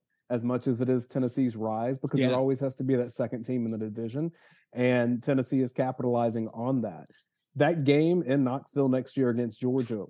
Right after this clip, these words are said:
Speaker 1: will
Speaker 2: November
Speaker 1: be
Speaker 2: eighteenth, I
Speaker 1: massive.
Speaker 2: think. Yeah, it's late in
Speaker 1: Right.
Speaker 2: season. Yeah,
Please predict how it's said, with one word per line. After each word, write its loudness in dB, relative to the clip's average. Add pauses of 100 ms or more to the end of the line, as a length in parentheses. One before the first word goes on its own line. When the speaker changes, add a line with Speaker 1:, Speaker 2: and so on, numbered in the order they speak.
Speaker 1:
will 0
Speaker 2:
November 4
Speaker 1:
be -2
Speaker 2:
eighteenth, 2
I 2
Speaker 1:
massive. 0
Speaker 2:
think. -2
Yeah, -6
it's -12
late 0
in 2
Speaker 1:
Right. -2
Speaker 2:
season. -2
Yeah, -4